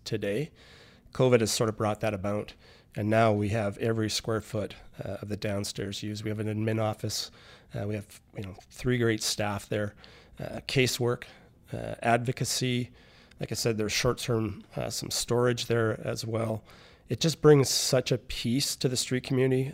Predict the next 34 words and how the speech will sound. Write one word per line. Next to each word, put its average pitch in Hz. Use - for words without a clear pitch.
knowing 123
that 120
they've 113
got 113
a 113
place -
that -
they 120
can 117
go 107
to 117
and 110
access 107
that. 147
And 123
I 123
seen 156
a 147
sign 127
on 120
the 117
way 117
here, 117
uh, 123
just -
on 117
the 110
corner, 120
uh, 107
over 113
here 110
on, 120
uh, 113
Sutherland 113